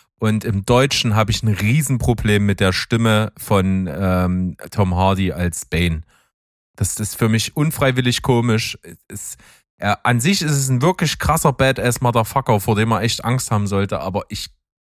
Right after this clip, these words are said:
krieg das nicht im Kopf umgesetzt. Da, irgendwie funktioniert das auch nicht für mich und das macht halt schon irgendwie viel von dem ganzen Film für mich ein bisschen kaputt.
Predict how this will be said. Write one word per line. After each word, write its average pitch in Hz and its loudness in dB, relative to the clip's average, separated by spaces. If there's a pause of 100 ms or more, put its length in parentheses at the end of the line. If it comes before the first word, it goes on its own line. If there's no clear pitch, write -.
(420)
krieg - -6
das 113 -2
nicht 110 -2
im 107 -6
Kopf - -4
umgesetzt. 92 -4 (560)
Da, 104 -2
irgendwie 147 2
funktioniert 131 -2
das 123 -2
auch 160 0
nicht 156 0
für 139 0
mich 143 -2
und 110 -4
das 113 -2
macht 127 0
halt 127 2
schon 120 2
irgendwie 120 -2
viel 160 0
von 127 -2
dem 120 2
ganzen 127 0
Film 127 0
für 120 -2
mich 107 -2
ein - -20
bisschen 113 -4
kaputt. 101 -4